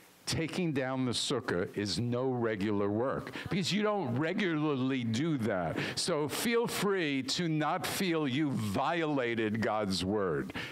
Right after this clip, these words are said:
Just wanna help you out here.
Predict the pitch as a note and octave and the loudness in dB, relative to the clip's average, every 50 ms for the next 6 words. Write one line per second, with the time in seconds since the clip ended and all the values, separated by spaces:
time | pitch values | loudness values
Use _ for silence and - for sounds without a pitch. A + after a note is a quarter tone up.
0 | - - - C3+ - - - - - - - C3+ B2+ B2+ C3 C#3 C3+ C3+ C#3 C#3+ | -8 -6 -4 -4 -4 -4 -8 -10 -14 -6 -2 -2 0 0 0 0 0 0 -2 -4
1 | C#3 - - - - C3+ A2+ A2 - C3 C3 B2+ A#2 F#2+ F2+ - - - F2+ D2 | -8 -12 -16 -8 -4 -4 -2 -2 0 0 0 0 0 0 0 0 0 0 0 0
2 | D2 - | -2 -4